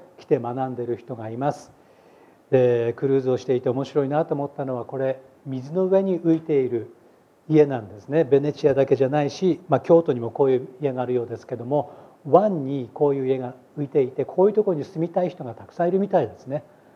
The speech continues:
この家は一軒大体一億円します。すごいなと思いますね。まあ、このようにして、このアメリカ人の元デルタのパイロットの方は、えー、伝道しているわけですけども、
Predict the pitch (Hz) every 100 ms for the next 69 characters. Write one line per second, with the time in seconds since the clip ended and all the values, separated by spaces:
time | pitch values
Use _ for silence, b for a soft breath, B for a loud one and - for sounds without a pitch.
0 | b b b - 165 190 190 185 208 156
1 | 147 127 - - 123 _ - 185 139 131
2 | 135 143 156 151 135 - _ - 123 -
3 | 185 185 202 135 - - _ _ _ _
4 | _ - 139 - - _ _ _ _ _
5 | _ _ _ _ _ - - 135 127 127
6 | 135 127 113 98 - 123 135 - _ b
7 | b b b b b b b 170 175 208
8 | 214 202 - 170 175 165 160 151 147 143
9 | 143 - 147 135 147 151 156 160 151 135
10 | 123 139 151 120 143 151 135 117 - 139
11 | 139 131 127 113 131 - 170 147 - B
12 | B - 123 135 139 135 131 151 147 156
13 | 165 143 - 127 120 131 156 -